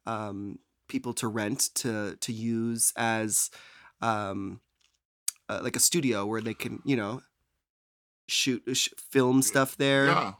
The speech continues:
Speaker 1: shoot
Speaker 2: yeah,
Speaker 1: stuff there.
Speaker 2: yeah.
Speaker 1: I don't know. There's, like, be, be creative. I'm, I'm sure that there are ways for you to, um, to, to make the most out of what you have,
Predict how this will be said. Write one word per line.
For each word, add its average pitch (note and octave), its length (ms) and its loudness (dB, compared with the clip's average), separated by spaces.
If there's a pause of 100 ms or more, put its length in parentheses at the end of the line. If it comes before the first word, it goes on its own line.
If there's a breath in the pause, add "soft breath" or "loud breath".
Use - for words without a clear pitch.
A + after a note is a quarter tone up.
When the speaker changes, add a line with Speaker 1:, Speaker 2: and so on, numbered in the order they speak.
Speaker 1:
shoot - 220 2
Speaker 2:
yeah, D3+ 120 2
Speaker 1:
stuff C#3+ 240 0
there. D3+ 400 2 (300 soft breath)
Speaker 2:
yeah. C3+ 140 -2
Speaker 1:
I D3 60 4
don't E3+ 80 8
know. C#3+ 100 8
There's, E3+ 220 6
like, A#3 200 4 (920 loud breath)
be, C#4+ 140 10 (160)
be D4+ 120 6
creative. G3 640 10
I'm, F3+ 180 8
I'm F#3 160 8
sure G3+ 360 8
that E3 520 8
there D#3 260 4
are D3 160 8
ways C#3+ 500 4
for C#3+ 140 -2
you C3 460 2
to, B2+ 640 -2
um, A2 560 -2 (1160 loud breath)
to, B2+ 200 0 (180)
to C3+ 120 -2
make B2+ 220 2
the B2+ 60 -2
most B2 300 2
out C3+ 160 4
of C3 180 -2
what C#3 140 0
you C3+ 100 0
have, A#2+ 420 2